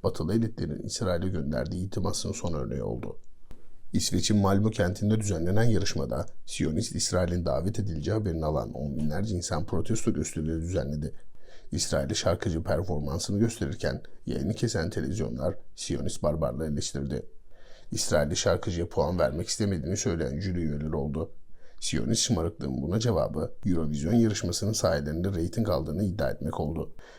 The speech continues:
Yarışmaya katılan neredeyse tüm sanatçılar İsrail'in soykırımını eleştirirken Filistin'e dayanışma mesajı yolladı.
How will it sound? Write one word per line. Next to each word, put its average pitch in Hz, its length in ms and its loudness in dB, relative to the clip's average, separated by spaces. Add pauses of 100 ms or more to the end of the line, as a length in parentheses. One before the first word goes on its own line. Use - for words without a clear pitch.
(180)
Yarışmaya 87 440 2
katılan 113 480 2
neredeyse 107 460 2
tüm 120 180 2
sanatçılar 82 540 0
İsrail'in 71 460 0
soykırımını 85 520 0
eleştirirken - 680 -2 (260)
Filistin'e 82 520 -2
dayanışma 71 400 0
mesajı 98 360 -2
yolladı. 76 400 -2